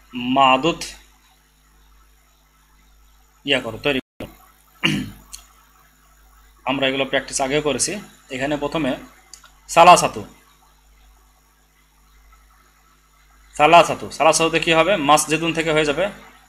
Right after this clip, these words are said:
মাসাজিদা, ফুন্দুকুন থেকে হয়ে যাবে ফানাদিকা, এগুলো change হয়ে যাবে।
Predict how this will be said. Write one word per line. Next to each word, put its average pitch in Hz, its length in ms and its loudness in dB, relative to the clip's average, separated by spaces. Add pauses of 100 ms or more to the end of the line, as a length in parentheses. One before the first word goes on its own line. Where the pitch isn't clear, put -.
(280)
মাসাজিদা, 147 600 2 (1300)
ফুন্দুকুন 156 580 -4
থেকে 151 200 -2
হয়ে 147 100 0
যাবে 143 220 -4
ফানাদিকা, 139 600 0 (180)
এগুলো 135 160 -10
change 143 300 -4
হয়ে 117 100 -10
যাবে। 98 200 -14